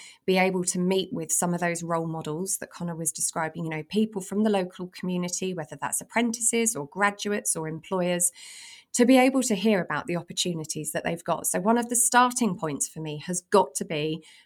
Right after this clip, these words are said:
look at your school website. They should have a whole programme of careers activities set out. And if you can't find it, get in touch with the school, because it's something that should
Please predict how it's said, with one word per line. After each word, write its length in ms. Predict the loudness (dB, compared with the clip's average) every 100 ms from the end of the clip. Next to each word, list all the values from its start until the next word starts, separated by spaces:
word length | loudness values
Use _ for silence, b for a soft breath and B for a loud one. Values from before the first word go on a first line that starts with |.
| B
look 200 | 2 4
at 60 | 4
your 160 | 4
school 340 | 2 2 0 2
website. 580 | 0 2 2 2 2 -2
They 120 | -4
should 340 | -2 4 4 2
have 240 | -2 -2
a 60 | -2
whole 320 | 0 2 2
programme 560 | 0 -2 0 0 -2 -4
of 120 | -8
careers 420 | -6 -4 -2 -2
activities 680 | -4 -6 -8 -8 -6 0 2
set 200 | 2 -2
out. 300 | -6 -6 -8 _ B B B B 4
And 400 | 6 6 2 -2 -4
if 100 | -8
you 60 |
can't 360 | 0 2 2 2
find 300 | 0 0 -2
it, 160 | 0
get 140 | 2 4
in 140 | 6
touch 260 | 4 2 0
with 100 | -2
the 80 | -2
school, 300 | 2 2 0
because 340 | -2 0 0
it's 180 | 2 4
something 460 | 6 4 2 2
that 220 | 2 0 0
should 280 | 0 0